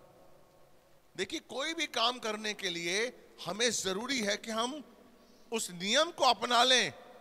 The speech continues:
जो परमेश्वर ने हमें दिया है। कोई भी काम, आप धंधा करते हैं, आप नौकरी करते हैं, हर एक का एक नियम होता है, हर एक का एक नियम होता है।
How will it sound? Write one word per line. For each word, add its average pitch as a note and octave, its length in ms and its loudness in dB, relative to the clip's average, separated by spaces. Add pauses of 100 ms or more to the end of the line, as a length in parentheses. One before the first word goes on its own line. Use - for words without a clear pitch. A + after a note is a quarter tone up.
(100)
जो G3+ 100 0
परमेश्वर F#3 520 -4
ने E3 100 -8
हमें C#3+ 200 -10
दिया A2 240 -18
है। - 140 -20 (1080)
कोई E4 240 4
भी E4 120 2
काम, F#3+ 280 2
आप F#3+ 120 0
धंधा F#3+ 260 2
करते A3+ 300 0
हैं, G#3 200 -2 (1200)
आप F#3 460 -2 (160)
नौकरी G3+ 280 -2
करते G#3+ 320 0
हैं, F#3+ 240 -2
हर E3+ 140 0
एक A3 140 0
का A#3+ 80 2
एक G#3 120 2
नियम G3 280 -4
होता C3+ 240 -10
है, E2+ 100 -20 (2000)
हर C#3 100 -2
एक F#3+ 140 0
का A#3 100 2
एक G#3+ 140 2
नियम G#3+ 240 0
होता E3+ 240 -10
है। G#2 140 -20